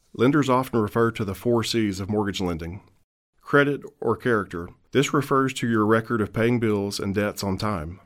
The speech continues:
as well as your general relationship with credit. Capital. Lenders want to know that you have readily available money, savings, and assets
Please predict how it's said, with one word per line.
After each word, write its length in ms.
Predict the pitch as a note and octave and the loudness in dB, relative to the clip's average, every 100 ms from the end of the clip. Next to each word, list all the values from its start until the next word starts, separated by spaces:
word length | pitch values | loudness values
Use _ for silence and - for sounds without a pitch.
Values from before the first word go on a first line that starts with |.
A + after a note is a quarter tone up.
| _ - | _ -10
as 160 | F#2+ | -2
well 200 | A#2+ B2+ | 2 2
as 100 | B2+ | 2
your 100 | A2 | 0
general 440 | G2 A2+ A#2+ A#2 G#2 | 0 2 4 4 2
relationship 680 | G#2 G#2+ - G2 G2 F2 | 2 0 -2 -4 -4 -4
with 140 | F2+ E2 | -6 -6
credit. 400 | - F#2 D2 - _ _ _ _ _ _ | -2 -2 -2 -10 _ _ _ _ _ _
Capital. 540 | - A2+ G2 E2+ E2+ - - - - _ - | -2 0 0 -6 -10 -16 -20 -20 -20 _ -4
Lenders 400 | A#2 C3 C#3+ C3+ | 4 6 6 6
want 200 | B2 A2 | 2 2
to 80 | A2+ | 0
know 120 | G#2+ | 0
that 220 | G2 - | 0 0
you 100 | A2 | 2
have 160 | G2 G2 | 2 2
readily 460 | A2 A2+ G#2+ G#2 | 4 4 2 0
available 460 | A#2+ G2+ G#2+ G#2 G#2 | -4 -2 0 0 0
money, 400 | G#2+ G2 F#2+ G2 - - | -2 0 -2 -4 -10 -10
savings, 560 | - G#2 G2+ G#2+ G2+ | -2 0 0 -2 -2
and 100 | G#2+ | -2
assets 600 | G2+ G2 F2 E2+ F2+ - | -2 -2 -4 -6 -8 -12